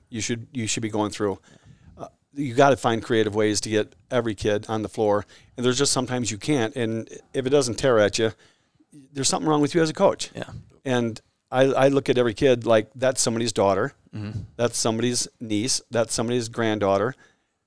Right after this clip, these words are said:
Speaker 1: and they want Susie out there, and they don't really care if you win or lose.
Speaker 2: Yeah.
Speaker 1: So
Speaker 2: <laughs>
Speaker 1: balance it the best you can.
Speaker 2: Yeah.
Speaker 1: And if parents think that you're just sitting back and you don't really care about her, then they're, they really don't understand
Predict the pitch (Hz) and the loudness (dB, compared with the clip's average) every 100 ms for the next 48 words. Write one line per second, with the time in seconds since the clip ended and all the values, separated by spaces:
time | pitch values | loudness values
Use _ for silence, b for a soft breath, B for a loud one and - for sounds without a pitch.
0 | _ - 123 117 110 139 127 139 139 135 | _ -2 0 0 -4 -6 2 2 4 0
1 | 139 - - 139 127 123 147 107 107 113 | 0 -2 -2 0 2 0 0 2 0 0
2 | 120 131 135 135 131 110 147 127 - 123 | 0 0 0 0 -2 0 0 0 0 -2
3 | 127 117 117 104 87 - - - - 107 | 0 -2 -2 -2 -4 -10 -14 -12 -10 -8
4 | - 127 123 117 117 _ _ _ _ _ | 2 6 6 4 -2 _ _ _ _ _
5 | 151 135 131 139 143 147 151 123 131 131 | -2 2 2 2 0 -2 -6 -2 0 0
6 | 113 101 156 135 117 104 107 - - - | -6 -4 -2 0 -2 -4 -4 -4 -6 -16
7 | - 123 117 110 - 139 127 - 131 127 | -4 -2 0 -2 -2 -2 0 0 0 2
8 | 120 - _ - 131 120 127 147 135 120 | 0 0 _ -8 -6 -2 0 0 2 4
9 | 127 - 117 131 131 120 120 104 127 135 | 4 2 -2 0 -2 -2 -2 -2 2 4
10 | 135 143 156 156 b b b _ 135 127 | 4 4 2 -2 b b b _ -6 0
11 | 127 123 135 _ _ _ _ - 131 - | 2 2 0 _ _ _ _ 0 0 2
12 | 131 151 139 135 - 131 120 135 131 123 | 2 4 4 0 -2 -4 -2 0 0 -2
13 | 120 | -4